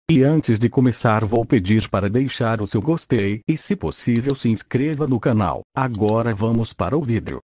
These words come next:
O presidente do tricolor, Marcelo Paz, conversou com a Fox Sports sobre a situação do clube em busca de reforços no mercado.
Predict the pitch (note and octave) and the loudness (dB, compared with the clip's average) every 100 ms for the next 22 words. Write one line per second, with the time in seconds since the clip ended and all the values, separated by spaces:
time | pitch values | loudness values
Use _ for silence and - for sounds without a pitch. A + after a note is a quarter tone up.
0 | _ _ _ _ C3 B2+ D#3 C#3+ C3 G#2+ | _ _ _ _ -4 0 0 0 0 0
1 | A#2 D3+ C3 B2 D#3+ A#2+ A2 G#2+ G#2+ - | 0 0 -2 -2 -2 0 0 0 -2 -6
2 | _ - B2 C3 - - B2+ A#2 A#2+ A#2 | _ 2 4 2 0 2 2 2 2 2
3 | G2 D#2+ - - - D#3 C3 A2+ F2+ - | 2 0 -6 -12 -2 0 2 0 -2 0
4 | B2+ A#2+ A2+ D3 C#3 - B2+ - - - | 2 2 2 0 2 2 0 0 -8 0
5 | A#2 A2 - - C3 B2 G2+ - G#2+ G#2+ | 2 2 0 -2 0 2 2 2 0 2
6 | G2 - A2+ G#2 - C3 B2+ A#2 G2+ A#2 | 2 2 2 2 2 4 6 4 4 2
7 | A2+ B2 G#2+ G#2+ A2+ - A2+ A2+ - C3 | 0 0 2 2 0 2 2 2 2 2
8 | C3 A2 B2 - A#2+ E2 A#1 | 4 4 2 2 2 0 -4